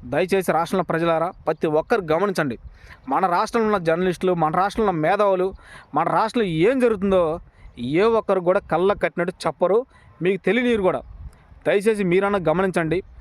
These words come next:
గమనించి పది మెడికల్ కాలేజీలను ప్రైవేటీకరణ చేస్తున్న చంద్రబాబుని పూర్తిగా అడ్డుకొని ఈ పది మెడికల్ కాలేజీలని ప్రతి ఒక్కరు కాపాడుకోవాల్సిన బాధ్యత మనందరికీ ఉంది.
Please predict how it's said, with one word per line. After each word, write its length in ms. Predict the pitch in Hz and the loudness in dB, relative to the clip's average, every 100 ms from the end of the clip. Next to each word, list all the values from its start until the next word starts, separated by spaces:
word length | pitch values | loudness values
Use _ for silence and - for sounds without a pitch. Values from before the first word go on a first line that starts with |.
| - - 123 127 | -20 -18 -8 -2
గమనించి 520 | 170 247 233 196 127 - 165 | 0 0 0 -2 -4 -6 -2
పది 160 | 196 | 0
మెడికల్ 320 | 220 214 220 208 | 2 0 0 0
కాలేజీలను 420 | 196 190 185 175 | 0 0 -2 -2
ప్రైవేటీకరణ 640 | 151 190 214 196 185 170 | 0 0 2 0 0 0
చేస్తున్న 360 | 156 147 139 165 | -2 -2 -2 -2
చంద్రబాబుని 500 | 202 190 175 170 - _ - - - | 0 0 0 -2 -8 _ -20 -14 -2
పూర్తిగా 300 | 233 247 202 | 0 2 0
అడ్డుకొని 440 | 180 196 196 190 - _ - - | 0 0 0 -2 -6 _ -12 -4
ఈ 100 | 214 | -2
పది 280 | - 202 254 | 0 0 2
మెడికల్ 300 | 233 226 220 | 2 0 0
కాలేజీలని 500 | 190 185 185 139 - - - - | -2 0 -2 -2 -6 -18 -20 -4
ప్రతి 220 | 175 185 | -2 2
ఒక్కరు 300 | 185 190 233 | 2 2 0
కాపాడుకోవాల్సిన 640 | 214 180 190 214 196 180 185 | 0 -2 0 2 0 0 -2
బాధ్యత 640 | 143 156 214 208 202 214 - - - | 0 0 0 0 0 -2 -10 -20 -10
మనందరికీ 500 | 127 135 151 180 160 | -4 -2 0 0 0
ఉంది. 220 | 139 117 | -4 -4